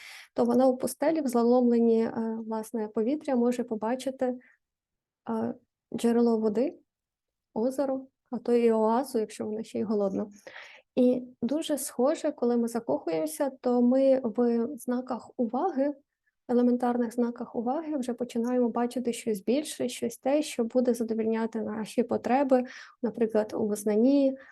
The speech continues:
е, у любові, у прийнятті, у захопленні нами чи ще щось. І, е, найбільше розчарування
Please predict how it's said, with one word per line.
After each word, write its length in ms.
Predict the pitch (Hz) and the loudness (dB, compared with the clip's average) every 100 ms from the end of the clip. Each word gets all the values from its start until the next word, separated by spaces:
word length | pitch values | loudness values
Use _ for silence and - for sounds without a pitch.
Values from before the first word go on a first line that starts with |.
| _ - | _ -2
е, 240 | 214 208 | 0 0
у 220 | - 214 | 0 0
любові, 560 | 202 202 247 262 254 240 | 0 2 2 4 2 2
у 100 | 214 | -2
прийнятті, 640 | - 214 208 208 - 269 | -4 -4 -4 -6 -6 -2
у 100 | 247 | -2
захопленні 640 | 214 208 - 277 269 247 233 | -4 -6 -2 -2 0 -2 0
нами 320 | 220 220 214 | -2 -2 -4
чи 160 | 214 220 | -6 -12
ще 280 | - 285 330 | -6 -4 -4
щось. 360 | - 330 - _ - _ _ _ - | -4 -4 -4 _ -20 _ _ _ -4
І, 340 | 247 262 262 247 | 2 6 6 4
е, 80 | 247 | 4
найбільше 520 | 240 233 269 262 254 | 6 4 2 -2 0
розчарування 1000 | 240 240 226 220 226 226 226 220 220 220 | 0 -2 -2 0 0 0 2 2 0 -2